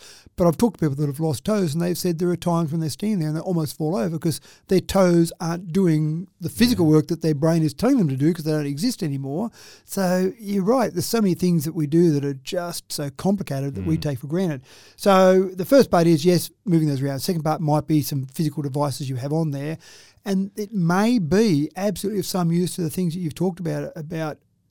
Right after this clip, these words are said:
Speaker 1: diseases or motor neuron or things where you're not,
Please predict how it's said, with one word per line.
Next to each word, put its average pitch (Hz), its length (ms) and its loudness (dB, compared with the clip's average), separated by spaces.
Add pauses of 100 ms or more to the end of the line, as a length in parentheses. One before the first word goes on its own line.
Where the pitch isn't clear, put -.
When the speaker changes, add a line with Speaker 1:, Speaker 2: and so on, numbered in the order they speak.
(140)
Speaker 1:
diseases 170 840 0
or 139 200 -10
motor 175 320 -2
neuron 165 520 0
or 147 180 -2 (260)
things 202 280 4
where 180 140 4
you're 165 240 6
not, 185 280 4